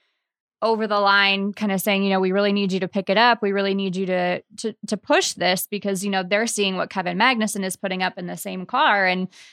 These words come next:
they're expecting the other driver to at least be able to match that or, or come close. And it doesn't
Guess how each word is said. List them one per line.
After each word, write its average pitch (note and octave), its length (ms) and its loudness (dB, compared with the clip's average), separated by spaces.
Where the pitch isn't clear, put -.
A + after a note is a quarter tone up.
they're A3 180 6
expecting G#3 760 0
the G#3 140 2
other F#3+ 200 2
driver F#3+ 320 4
to G3 160 -4
at F#3 140 0
least A#3+ 240 -4
be F#3+ 100 2
able F#3 200 0
to - 140 -6
match F3 340 2
that G3 200 4
or, F#3 160 2
or G3 100 2
come F3+ 240 -2
close. G#3 520 0
And F#3 120 0
it F3 80 -4
doesn't F3+ 220 0